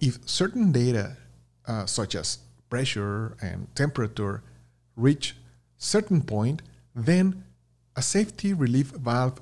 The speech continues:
will be activated without human intervention. So in the same control room, there will be another operation in which the program, based in data coming in,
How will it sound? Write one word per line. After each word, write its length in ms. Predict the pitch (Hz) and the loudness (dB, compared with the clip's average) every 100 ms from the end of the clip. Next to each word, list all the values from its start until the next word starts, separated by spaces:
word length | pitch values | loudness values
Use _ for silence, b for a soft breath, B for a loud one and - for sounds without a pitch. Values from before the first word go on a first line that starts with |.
| - | -2
will 160 | 127 120 | 0 2
be 200 | 120 127 | 2 2
activated 640 | 139 - - - 92 - - _ _ _ | 0 -6 -8 -8 -10 -14 -20 _ _ _
without 360 | 160 196 208 202 | 2 4 2 2
human 300 | 160 165 170 | 2 2 2
intervention. 720 | 151 156 147 190 220 - 110 - _ _ _ | 2 0 -2 -2 -4 -8 -12 -16 _ _ _
So 200 | - 165 | 2 4
in 160 | 175 175 | 6 6
the 80 | 160 | 6
same 280 | - 240 | 2 0
control 360 | 233 165 131 214 | 2 2 2 0
room, 300 | 143 117 120 B B B | 2 0 0 B B B
there 180 | 127 160 | 2 4
will 120 | 208 | 4
be 240 | 156 165 165 | 0 0 0
another 420 | 135 123 151 196 | 2 2 2 0
operation 500 | 170 - 123 120 143 139 | -2 -2 -2 -2 -4 0
in 140 | 131 | 0
which 180 | 120 117 | 0 -2
the 160 | 135 117 | -2 -2
program, 500 | 135 160 139 123 - - - 117 | -2 0 0 -2 -6 -18 -20 -8
based 400 | 110 117 - - - | -4 -4 -6 -10 0
in 240 | 180 196 | 2 2
data 440 | 190 135 123 117 139 - | 2 2 2 0 -6 -6
coming 360 | - 117 170 | 0 2 4
in, 260 | 165 123 | 4 2